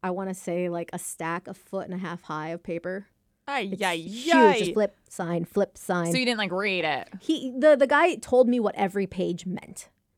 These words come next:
Speaker 1: Like,
Speaker 2: But
Speaker 1: this
Speaker 2: it's
Speaker 1: is
Speaker 2: so
Speaker 1: what
Speaker 2: sketchy 'cause it, there could be, like, small print writing there that you
Speaker 1: Right.
Speaker 2: would never know about.
Speaker 1: Yeah.
Speaker 2: Or
Speaker 1: It could,
Speaker 2: yolo.
Speaker 1: it could say, "Hey, or you need to give us your unborn, your first unborn child." It's like,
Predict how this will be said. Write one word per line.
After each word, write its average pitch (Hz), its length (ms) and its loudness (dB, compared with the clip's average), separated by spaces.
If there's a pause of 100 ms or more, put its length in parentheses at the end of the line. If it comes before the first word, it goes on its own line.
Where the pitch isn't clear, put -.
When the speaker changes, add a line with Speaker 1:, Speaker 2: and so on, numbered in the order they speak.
(260)
Speaker 1:
Like, 185 140 0
Speaker 2:
But 277 60 6
Speaker 1:
this 285 120 10
Speaker 2:
it's 392 60 2
Speaker 1:
is 349 60 6
Speaker 2:
so - 40 10
Speaker 1:
what 349 140 10
Speaker 2:
sketchy 233 440 0
'cause 214 160 -2
it, 208 160 -2
there 208 120 2
could 247 140 -4
be, 185 120 0
like, 151 180 -4
small 185 300 0
print 180 260 -6
writing 160 380 -2
there 151 220 -2
that 175 100 -6
you 202 60 -2
Speaker 1:
Right. 196 200 0
Speaker 2:
would 160 80 -6
never 196 220 -4
know 226 240 0
about. 156 580 -2 (500)
Speaker 1:
Yeah. 220 180 -6 (800)
Speaker 2:
Or 196 80 -4
Speaker 1:
It - 20 -2
could, 214 60 2 (100)
Speaker 2:
yolo. 302 360 6
Speaker 1:
it 294 180 6
could 320 120 6
say, 320 240 6
"Hey, 311 200 6
or 262 80 6
you 233 260 0
need 277 140 -2
to 254 80 2
give 240 140 0
us 247 180 -2
your 214 100 -2
unborn, 220 420 0
your 208 100 0
first 233 220 0
unborn 208 280 0
child." 180 320 0
It's - 100 -12
like, 185 140 -8